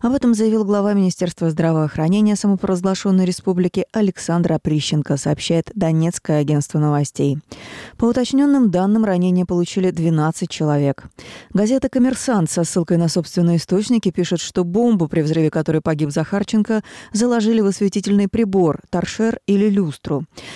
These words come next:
Предположительно, взрывное устройство привели в действие с помощью мобильного телефона. Не исключено, что звонок сделал кто-то, находившийся рядом с кафе и видевший, как Захарченко выходил, входил в помещение.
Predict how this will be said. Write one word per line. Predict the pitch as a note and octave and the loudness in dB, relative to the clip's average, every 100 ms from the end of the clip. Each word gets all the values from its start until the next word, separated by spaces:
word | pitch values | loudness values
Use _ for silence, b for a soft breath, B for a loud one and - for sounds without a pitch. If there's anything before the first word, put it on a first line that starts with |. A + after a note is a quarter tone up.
| B B | B B
Предположительно, | A#3 - A#3+ B3+ D4+ C#4+ C4 B3 | -4 0 2 2 0 2 2 2
взрывное | G3+ A3 G#3+ A3 | 0 0 2 4
устройство | G#3+ G3 A#3 A#3+ A3+ A#3 A3 | 2 0 0 0 0 -2 -2
привели | - G3 F#3+ | 0 2 2
в | G3 | 2
действие | F#3 G3+ G3 - F#3 | 2 0 0 -2 -4
с | |
помощью | - F#3 F#3 - | 0 2 2 2
мобильного | F3+ E3+ E3+ E3+ E3+ | 2 2 2 2 2
телефона. | G3 F#3+ - G#3+ | 2 -2 2 2
Не | D#3 D3+ | 4 2
исключено, | C#3+ D#3+ - E3 | 0 -2 0 0
что | E3 E3 | 0 0
звонок | D#3 E3 E3 D#3 | 0 2 0 0
сделал | E3 D#3+ D#3 | 0 0 0
кто-то, | - G#3+ A3+ | 0 -2 2
находившийся | G#3 F3+ E3 F3 F#3 - | 0 0 -2 -2 -4 0
рядом | E3+ D#3 | 0 0
с | D#3+ | -2
кафе | - D#3+ F3 E3+ B B B | -2 -4 -2 -2 B B B
и | B3 | 0
видевший, | F#3+ F3+ F#3+ - | 2 0 -2 -2
как | E3 D3+ | -2 0
Захарченко | D3+ D3+ E3+ - F3 D#3+ | 0 0 -4 0 0 0
выходил, | D#3 D#3 C#3+ D#3+ E3+ _ _ - | 0 0 0 -2 -2 _ _ -10
входил | - F#3 F3+ | -4 -2 -2
в | - | -2
помещение. | E3 E3 - E3 C#3+ C3+ | 0 0 0 0 0 0